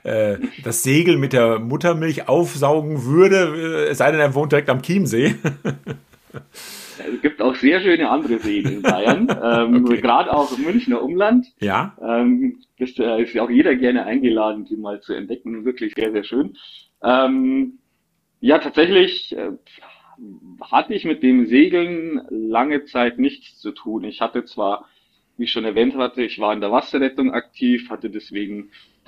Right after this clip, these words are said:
Speaker 2: äh, Bootsführerscheine, meine Eltern hatten auch ein Sportboot und deswegen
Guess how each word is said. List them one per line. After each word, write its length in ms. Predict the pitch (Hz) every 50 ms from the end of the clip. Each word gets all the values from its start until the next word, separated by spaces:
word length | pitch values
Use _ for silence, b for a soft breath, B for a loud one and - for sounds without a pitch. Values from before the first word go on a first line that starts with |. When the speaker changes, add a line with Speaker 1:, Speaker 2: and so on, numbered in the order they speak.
| _ _ -
Speaker 2:
äh, 160 | - 104 107
Bootsführerscheine, 1300 | 101 - 131 139 131 - - - 131 120 123 120 117 - 113 107 110 113 110 113 113 110 110 110 107 110 107
meine 240 | 107 104 104 104 -
Eltern 480 | - 101 113 127 127 127 117 113 110
hatten 220 | 110 110 - - -
auch 200 | - - 101 107
ein 80 | 104
Sportboot 760 | 98 - - - 98 110 123 127 - - 127 123 123 127 127 -
und 140 | 110 110
deswegen 720 | 107 104 - - 110 110 110 113 117 113 113 110 107 -